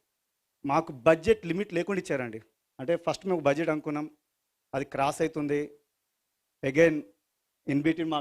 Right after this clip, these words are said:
కమ్యూనికేటర్, మా ఎగ్జిక్యూటివ్ ప్రొడ్యూసర్ గారికి మేము వెళ్ళి చెప్తుంటాం, "సార్, ఆ, అంటే సెట్స్ వైజ్ కావచ్చు, విఎఫ్ఎక్స్ కావచ్చు, టెక్నికల్ ఎనీ ఎక్విప్‌మెంట్ whatever." అలా చూస్తూ చూస్తుంటే మా బడ్జెట్ డబల్ అయిపోయింది. But ఎక్కడ ప్రొడ్యూసర్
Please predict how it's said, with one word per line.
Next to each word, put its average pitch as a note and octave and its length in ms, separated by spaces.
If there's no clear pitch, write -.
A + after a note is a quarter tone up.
కమ్యూనికేటర్, D3 520
మా C3+ 120
ఎగ్జిక్యూటివ్ D3 320
ప్రొడ్యూసర్ D3+ 400
గారికి D3 240
మేము C#3+ 140
వెళ్ళి D3 180
చెప్తుంటాం, C3 400
"సార్, D3 180
ఆ, C3+ 40
అంటే D#3 120
సెట్స్ F3 260
వైజ్ E3+ 200
కావచ్చు, D#3 300
విఎఫ్ఎక్స్ E3+ 380
కావచ్చు, D3+ 300
టెక్నికల్ E3 420
ఎనీ F3 180
ఎక్విప్‌మెంట్ F3+ 380
whatever." C#3+ 260
అలా D#3 120
చూస్తూ E3+ 300
చూస్తుంటే E3+ 340
మా C#3+ 60
బడ్జెట్ C#3 280
డబల్ C#3 200
అయిపోయింది. A2 300
But D3 100
ఎక్కడ G3+ 240
ప్రొడ్యూసర్ F3+ 520